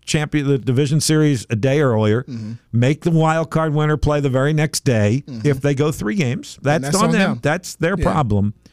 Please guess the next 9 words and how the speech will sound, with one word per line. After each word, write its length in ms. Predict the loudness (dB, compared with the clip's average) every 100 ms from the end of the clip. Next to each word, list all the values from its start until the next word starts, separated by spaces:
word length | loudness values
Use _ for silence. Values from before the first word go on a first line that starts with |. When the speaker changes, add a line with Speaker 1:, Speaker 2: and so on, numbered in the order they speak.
| _ _ _ -12
Speaker 2:
Yeah. 200 | -10 -4
Speaker 1:
And 480 | 0 2 2 0 -2 _ -16
I, 100 | -12 -6
I, 140 | -6 -6 -2
you 100 | 0
know, 160 | 0
so 420 | 0 0 0 0 -2
I 120 | -2
would, 180 | 0 -2